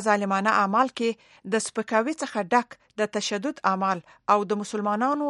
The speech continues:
د عامه وژنې مثالونه شامل دي. هغه کرغړن اعمال هم په مسوده کې شامل دي چې داعش د مذهبي او قومي اقلیتونو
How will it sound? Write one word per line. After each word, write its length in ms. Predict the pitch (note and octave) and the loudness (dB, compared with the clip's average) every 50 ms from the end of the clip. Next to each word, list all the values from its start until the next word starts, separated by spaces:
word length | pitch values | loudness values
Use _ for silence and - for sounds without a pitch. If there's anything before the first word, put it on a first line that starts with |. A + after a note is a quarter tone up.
| C#4 B3+ - | -2 -2 -2
د 100 | - - F3+ | -2 -2 0
عامه 200 | F3+ F#3+ A3 A3+ G3 | 0 0 0 0 0
وژنې 360 | F#3 E3+ G3 G3 F#3 G3+ G3+ G3 - _ _ _ _ _ _ - G3 | -2 -4 -4 -4 -4 -4 -6 -6 -10 _ _ _ _ _ _ -10 -10
مثالونه 440 | F#3+ - F#3+ F3+ F#3 G#3+ A3+ F#3+ D#3+ - | -6 -2 -2 -2 -2 -2 -4 -4 -4 -6
شامل 280 | E3+ D#3+ D#3+ E3+ D#3 D3+ - | -6 -6 -6 -8 -10 -10 -10
دي. 100 | E3 E3 - - _ _ _ _ _ _ _ _ _ _ _ _ _ - | -10 -10 -10 -14 _ _ _ _ _ _ _ _ _ _ _ _ _ -6
هغه 220 | - A#3 G#3 A3+ A3+ - | -4 0 2 2 0 0
کرغړن 420 | - G#3+ G3+ G3 G3+ F#3+ G#3 A3 A#3 - G#3 | 0 0 0 2 2 2 2 0 0 0 0
اعمال 300 | G3+ G3+ G3+ G#3+ A3 A3 G#3 | 0 2 2 2 2 0 0
هم 180 | - C4+ D4 E4 - | -2 -6 -6 -4 -4
په 80 | A3+ G3+ | -4 -4
مسوده 400 | G3+ F#3+ - G3+ F#3+ G3 F3+ F#3+ F#3+ | -4 -4 -4 -2 -2 -2 -2 -2 -4
کې 80 | - F#3+ - | -6 -4 -4
شامل 280 | F#3+ F#3 F#3+ A3+ B3+ A#3 G3+ | -2 -2 -2 -2 -4 -4 -6
دي 80 | A3 - - | -8 -4 -2
چې 80 | A#3 A3+ G#3+ - - - - - A3+ F3 | -2 -2 -2 -4 -10 -20 -20 -8 0 2
داعش 360 | G3+ G3+ G#3 A#3 D4 D#4 - - - _ - - - - G3+ | 4 4 4 2 0 -2 -4 -6 -10 _ -20 -20 -12 -4 0
د 80 | A3 G#3+ | 0 2
مذهبي 420 | G#3+ G#3 - - A3 G3+ F#3+ C4 C#4+ D4 - - G#3+ | 2 0 -2 -4 -6 -4 -2 -2 -2 -4 -2 0 0
او 20 | G#3 G3+ - - - | 0 0 -2 -4 -4
قومي 280 | G3+ G3 G3 G#3 C4+ - | -4 -2 0 0 0 0
اقلیتونو 580 | B3 - - G3+ G3 G3 G3 - - G3 G3 F#3+ | 0 -2 -4 -6 -4 -4 -4 -6 -6 -4 -4 -4